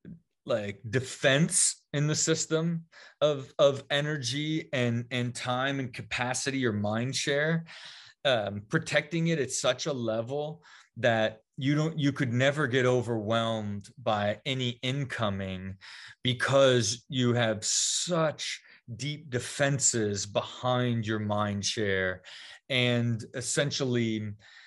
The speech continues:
extra time that you use more for free thinking and evolution and progressing and reflection.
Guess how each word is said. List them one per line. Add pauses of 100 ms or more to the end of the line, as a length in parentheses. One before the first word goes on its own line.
(220)
extra
time
that
you
use
more
for
free
thinking
and
evolution
and
progressing
and
reflection.